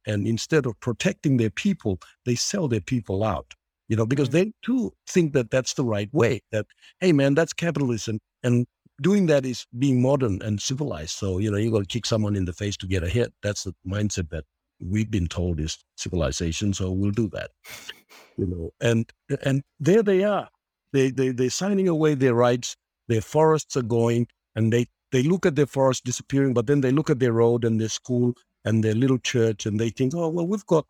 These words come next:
Speaker 1: this," you know, and they're made to feel that what they've got, they're very fortunate to have. And if it weren't for the logging companies, they wouldn't have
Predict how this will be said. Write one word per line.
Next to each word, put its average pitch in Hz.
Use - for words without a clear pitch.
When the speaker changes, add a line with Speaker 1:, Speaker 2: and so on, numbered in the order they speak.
Speaker 1:
this," -
you 113
know, 101
and 147
they're 180
made 185
to 165
feel 156
that 135
what 160
they've 123
got, 139
they're 131
very 156
fortunate 127
to 110
have. 120
And 123
if 127
it 120
weren't 165
for 156
the 135
logging 135
companies, 127
they 135
wouldn't 139
have 139